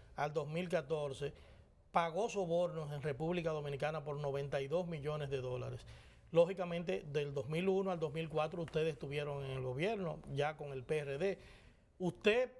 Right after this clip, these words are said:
puede decir que se siente libre de pecado, usted y, y lo-, y los dirigentes hoy del P R M, que eran del P R D,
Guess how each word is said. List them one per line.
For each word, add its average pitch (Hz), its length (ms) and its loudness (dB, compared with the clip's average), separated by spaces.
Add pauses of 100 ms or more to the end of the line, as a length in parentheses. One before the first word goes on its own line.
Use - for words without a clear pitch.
puede 214 360 4
decir 202 420 0
que 180 140 -2
se - 120 -2
siente 190 460 2
libre 202 440 2
de 185 100 -2
pecado, 170 560 0
usted 175 580 2
y, 160 140 -2
y 156 200 0
lo-, 151 220 -2 (300)
y 160 80 0
los 156 120 4
dirigentes 165 640 0
hoy 175 200 6
del 185 160 0
P 175 100 2
R 170 220 2
M, 185 200 -2
que 151 60 -4
eran 165 180 0
del 170 120 0
P 165 80 2
R 156 160 -2
D, 180 140 0